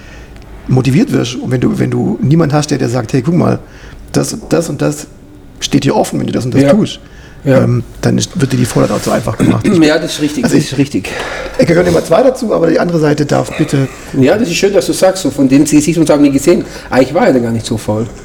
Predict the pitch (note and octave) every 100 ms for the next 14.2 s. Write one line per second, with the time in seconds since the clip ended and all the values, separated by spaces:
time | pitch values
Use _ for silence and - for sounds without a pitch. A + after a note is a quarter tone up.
0 | - - - - A2+ A#2+ C3+ C3 B2+ D3+
1 | C#3 - A2+ - - - - D3 E3+ -
2 | E3 D#3+ C#3+ C#3 C#3 B2+ D#3+ D3+ C#3 A#2+
3 | B2+ B2 D3+ E3+ D#3 D3+ C#3+ E3+ - C3+
4 | C#3+ C#3 A#2 A2 - - - - D3+ E3+
5 | - - - - D3+ D3+ F3+ - F#3 -
6 | D3+ - F3 F3 D#3+ D#3 E3 D3 D#3 C#3
7 | F3 - C3 B2 - - - - - B2
8 | F3 F#3 F3+ D#3+ E3 E3+ D3 C3+ C3 C#3+
9 | D#3+ C3+ D3 D3 B2 B2+ A#2 C3+ B2+ F#3
10 | F#3+ F3 E3+ F3 D#3+ D3 E3+ D3+ D#3+ D#3
11 | - - - - - - - - - -
12 | - F#3 F#3+ F#3 F3 F3+ - D3 D#3+ C3+
13 | D3+ E3 C#3+ C#3+ C#3 B2+ A#2 C3+ B2+ A2+
14 | - A2